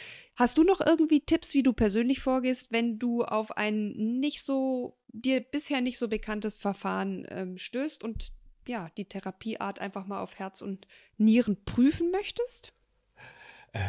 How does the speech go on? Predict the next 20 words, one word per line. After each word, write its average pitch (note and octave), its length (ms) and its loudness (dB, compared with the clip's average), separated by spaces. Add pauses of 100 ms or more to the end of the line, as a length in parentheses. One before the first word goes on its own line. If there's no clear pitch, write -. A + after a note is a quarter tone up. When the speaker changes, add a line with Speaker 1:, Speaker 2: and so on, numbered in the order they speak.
(120)
Speaker 2:
ja, A#2+ 200 6
ich G#2 220 0
überschreite A2 500 4
natürlich F#2+ 480 0
dann E2 160 -2
in F2 140 -2
der D2 140 -6
Regel F#2 240 2
sehr E2+ 140 -2
schnell F#2+ 360 6
die F2+ 240 -6
Schwelle F2 340 2
zu F#2+ 160 -2
den E2+ 200 -2
wissenschaftlichen F2 640 -2
Studien F#2 460 0
und D#2+ 140 -4
den C#2+ 140 -4
Reviews, F#2+ 580 -4
aber F2 280 -2